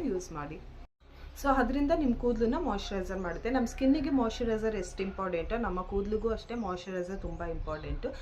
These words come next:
ನೆಕ್ಸ್ಟ್ ಬರೋ ವೀಕಲ್ಲಿ ನಾನು ನಮ್ಮ ಕೂದಲನ್ನ ಮಾಯಿಶ್ಚರೈಸರ್ ಹೆಂಗ್ ಮಾಡ್ಕೊಳ್ಳೋದು, ಅದಕ್ಕೆ ಏರ್ ಮಾಸ್ಕ್ ಹೇಗ್ ಮಾಡೋದು ಅಂತ ತೋರಿಸ್ಕೊಡ್ತೀನಿ. ತುಂಬಾ ಚಳಿ ಇರೋದ್ರಿಂದ ನಮ್ ಕೂದಲು ತುಂಬಾ ಡ್ರೈ ಆಗ್ತಾ ಇರುತ್ತೆ. So ಹಾಗಾಗಿ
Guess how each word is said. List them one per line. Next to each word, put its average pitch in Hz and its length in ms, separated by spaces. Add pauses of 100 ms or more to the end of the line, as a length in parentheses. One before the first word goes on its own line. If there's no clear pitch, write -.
(280)
ನೆಕ್ಸ್ಟ್ 247 300
ಬರೋ 254 300 (840)
ವೀಕಲ್ಲಿ 226 460
ನಾನು 240 260
ನಮ್ಮ 220 260
ಕೂದಲನ್ನ 226 500
ಮಾಯಿಶ್ಚರೈಸರ್ 220 560
ಹೆಂಗ್ 202 180
ಮಾಡ್ಕೊಳ್ಳೋದು, 185 520
ಅದಕ್ಕೆ 226 300
ಏರ್ 214 200
ಮಾಸ್ಕ್ 202 320
ಹೇಗ್ 185 200
ಮಾಡೋದು 175 360
ಅಂತ 180 140
ತೋರಿಸ್ಕೊಡ್ತೀನಿ. 160 800 (760)
ತುಂಬಾ 262 320
ಚಳಿ 226 340
ಇರೋದ್ರಿಂದ 190 540
ನಮ್ 196 200 (180)
ಕೂದಲು 208 260
ತುಂಬಾ 196 280
ಡ್ರೈ 180 320
ಆಗ್ತಾ 185 360
ಇರುತ್ತೆ. 175 280
So 214 200
ಹಾಗಾಗಿ 180 600